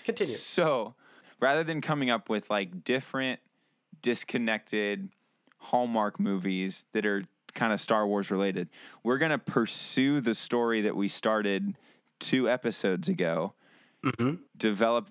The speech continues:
Speaker 2: that into a trilogy.
Speaker 1: Yep.
Speaker 2: Oh, man. So the one that we did the first th-, time two weeks ago was the first of a trilogy,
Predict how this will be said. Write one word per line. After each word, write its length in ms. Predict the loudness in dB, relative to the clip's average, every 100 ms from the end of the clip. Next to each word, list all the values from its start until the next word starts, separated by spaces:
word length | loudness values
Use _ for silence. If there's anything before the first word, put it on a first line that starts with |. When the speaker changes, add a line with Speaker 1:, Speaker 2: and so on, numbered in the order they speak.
| -2
Speaker 2:
that 280 | 2 2 2
into 320 | 0 2 2
a 120 | 2 -2
trilogy. 960 | -4 -6 0 0 2 0 -2 -6 -8 -12 _ _ _ -10
Speaker 1:
Yep. 220 | -4 -4 -6 -20 _ _
Speaker 2:
Oh, 340 | -2 0 2 0
man. 420 | 0 0 0 -2
So 200 | 0 2
the 80 | 2
one 160 | 2
that 120 | 0 0
we 280 | 0 0
did 280 | 2 0 2
the 80 | -2
first 440 | 0 0 0 -6 -14 _ -20 -14
th-, 120 | -12 -4
time 560 | 0 0 0 0 -4 -10 -14
two 160 | 0 2
weeks 240 | 2 -2
ago 300 | -2 0 -2 -6 -20 -20 -20 -20 -6
was 920 | 0 2 2 0 0 0 -4 -8 -6
the 80 | -6
first 640 | 2 2 2 -2 -10 -12 -16 _ _ _ _ _
of 180 | 2 4
a 120 | 0
trilogy, 600 | 0 0 0 0 0 -2